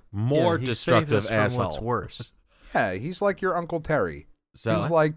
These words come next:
Speaker 3: just this side of, like, really fucking racist, but is, like, funny anyway.
Speaker 1: <laughs> Right. Yeah, no,
Speaker 3: Yeah.
Speaker 1: exactly. Uncle
Speaker 3: Yeah.
Speaker 1: Terry. Got it.
Speaker 2: Oh, Uncle Terry, yeah.
Speaker 1: But what, what they, they've done here is now they're like,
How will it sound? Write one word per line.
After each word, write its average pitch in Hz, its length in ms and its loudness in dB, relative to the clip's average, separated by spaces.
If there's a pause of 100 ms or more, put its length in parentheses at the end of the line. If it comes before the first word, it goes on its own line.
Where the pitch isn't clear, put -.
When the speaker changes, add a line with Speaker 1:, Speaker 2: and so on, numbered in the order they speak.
(640)
Speaker 3:
just 247 460 0
this 247 180 2
side 220 420 2
of, 180 160 -2
like, 160 220 2
really 175 540 -2
fucking 160 360 -8
racist, 165 680 -4
but 147 180 0
is, 143 180 -4
like, 139 180 0
funny 156 360 -2
anyway. 156 480 0
Speaker 1:
<laughs> 135 40 -8
Right. 107 240 0
Yeah, 190 260 -2
no, 139 260 -2
Speaker 3:
Yeah. 196 120 2
Speaker 1:
exactly. 113 400 -2 (160)
Uncle 120 200 -10
Speaker 3:
Yeah. 135 60 -2
Speaker 1:
Terry. 90 120 -4 (100)
Got 110 180 -6
it. - 80 -12 (120)
Speaker 2:
Oh, 165 320 -4
Uncle 117 260 -6
Terry, 95 400 -12
yeah. 92 60 -20 (680)
Speaker 1:
But 147 200 4 (160)
what, 139 320 4
what 131 200 -4
they, 139 240 0 (140)
they've 123 240 -4
done 147 240 0
here 196 340 -4
is 123 140 -4
now 131 200 -2
they're 139 180 0
like, 123 520 -2